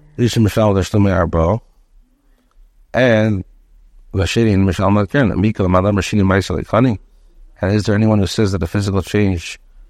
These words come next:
brought about an action does not cause the thief to acquire the item? There's also a opinion. Ganav certainly becomes the owner of the animal after shechting it. So the second thief should have to pay the double payment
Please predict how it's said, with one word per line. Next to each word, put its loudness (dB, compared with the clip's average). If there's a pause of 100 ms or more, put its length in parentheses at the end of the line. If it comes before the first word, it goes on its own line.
(120)
brought 0
about 2
an 0
action -2
does 0
not 0
cause 0
the -8
thief -4
to -6
acquire 2
the 2
item? 2 (680)
There's -6
also 0
a -4
opinion. 0 (500)
Ganav 4
certainly 0
becomes 0
the -2
owner 2
of 2
the 0
animal 0
after -4
shechting -2
it. -12 (500)
So -12
the 0
second -2
thief 2
should -6
have -2
to -4
pay 0
the -6
double 0
payment 0